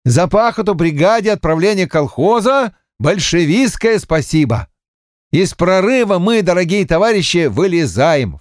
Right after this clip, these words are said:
факт. И как не вылезти, если на веществе доказана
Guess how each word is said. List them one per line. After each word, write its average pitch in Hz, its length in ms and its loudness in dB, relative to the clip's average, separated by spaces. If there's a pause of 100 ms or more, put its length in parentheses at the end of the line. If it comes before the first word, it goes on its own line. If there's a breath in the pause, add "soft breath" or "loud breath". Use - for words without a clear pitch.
(100)
факт. 151 420 -2 (460)
И 120 140 0
как 196 280 0
не 302 120 0
вылезти, 294 640 0 (200)
если 196 380 0
на 190 160 0
веществе 190 840 0
доказана 190 800 0